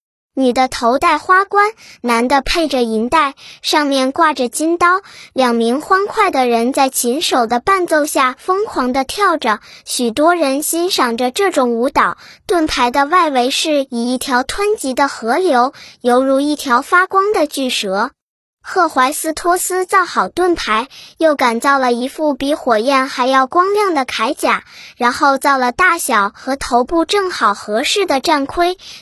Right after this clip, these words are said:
顶上有金色的羽饰，最后用柔软的锡制成镜甲。当一切完工后，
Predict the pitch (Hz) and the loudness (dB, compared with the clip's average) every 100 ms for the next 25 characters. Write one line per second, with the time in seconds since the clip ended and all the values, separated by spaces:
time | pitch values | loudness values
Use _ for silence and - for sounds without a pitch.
0 | - 254 247 320 285 269 233 - 359 403 | -4 -2 0 0 0 2 0 0 0 0
1 | 415 415 320 247 220 185 - - 254 240 | 0 0 2 0 -2 -6 -4 0 -2 -4
2 | - - - 359 330 - 294 285 294 269 | -14 -20 -4 0 2 2 2 2 0 0
3 | 233 214 294 370 262 240 233 - 320 349 | 0 2 2 0 0 0 -2 -4 -2 -2
4 | 311 277 - 233 269 403 370 294 214 - | -2 -6 -4 -6 -2 -2 -2 -2 -4 -4
5 | _ _ _ _ _ 359 381 370 277 277 | _ _ _ _ _ 0 2 0 -2 -2
6 | 370 311 254 233 262 359 415 - 381 277 | 2 2 2 0 0 -2 -2 0 0 0